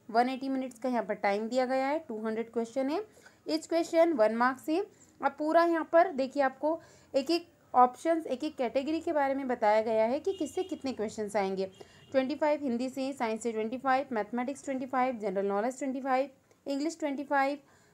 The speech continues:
कंप्यूटर नॉलेज ट्वेंटी फ़ाइव, रीजनिंग एबिलिटी ट्वेंटी फ़ाइव, जनरल मैनेजमेंट ट्वेंटी फ़ाइव। तो देखिए फ्रेंड्स, ये जो पूरा डिस्क्रिप्शन दिया गया है, यानी एक एक कैटेगरी का,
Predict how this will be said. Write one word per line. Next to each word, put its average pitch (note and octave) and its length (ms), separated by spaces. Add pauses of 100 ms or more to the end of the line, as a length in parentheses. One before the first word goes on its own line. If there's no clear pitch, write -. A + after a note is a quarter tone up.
कंप्यूटर C4+ 320
नॉलेज C4+ 360
ट्वेंटी D4+ 220
फ़ाइव, C4+ 440
रीजनिंग B3+ 480 (100)
एबिलिटी B3 360
ट्वेंटी C#4+ 260
फ़ाइव, C4+ 300 (440)
जनरल C#4 440
मैनेजमेंट A3+ 540
ट्वेंटी G3 220
फ़ाइव। F3+ 300 (420)
तो D4 40
देखिए D4+ 300
फ्रेंड्स, F4 420 (360)
ये E4+ 360 (140)
जो C#4+ 180
पूरा D4+ 360
डिस्क्रिप्शन C#4+ 580
दिया C4+ 200
गया A#3 220
है, C4+ 160
यानी C#4 180
एक C4+ 140
एक C#4+ 120
कैटेगरी A#3 460
का, B3 280